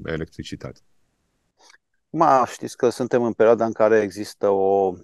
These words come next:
Speaker 2: eh, situație, eh, de provizionat până în treizeci și unu martie două mii douăzeci și cinci, acea plafonării prețurilor, dar, eh, cu toții auzim, eh, în ultima perioadă diverse, eh, intenții, diverse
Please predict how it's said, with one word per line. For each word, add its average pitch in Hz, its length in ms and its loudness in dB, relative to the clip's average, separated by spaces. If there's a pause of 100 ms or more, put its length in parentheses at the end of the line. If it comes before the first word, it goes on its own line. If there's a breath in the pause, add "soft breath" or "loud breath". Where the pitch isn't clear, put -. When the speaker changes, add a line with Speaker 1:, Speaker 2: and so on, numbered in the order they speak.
(560)
Speaker 2:
eh, 98 180 -6
situație, 101 840 -2
eh, 104 160 -8
de 104 120 0
provizionat 98 680 0
până 98 200 -8
în 98 80 -10
treizeci 98 320 -4
și - 140 -16
unu 104 260 -8 (440 soft breath)
martie 104 480 -2
două 101 180 -2
mii 101 100 -6
douăzeci 92 320 -4
și - 60 -20
cinci, - 260 -10
acea 98 280 -4
plafonării 98 640 -6
prețurilor, 117 640 -2 (440 loud breath)
dar, 120 320 4
eh, 117 280 4
cu 107 120 -6
toții 120 300 0
auzim, 110 580 -2
eh, 107 280 -4
în 107 240 -6
ultima 107 400 -6
perioadă 107 640 -2
diverse, 98 880 -6
eh, 95 380 -6
intenții, 107 840 -4
diverse 98 720 -8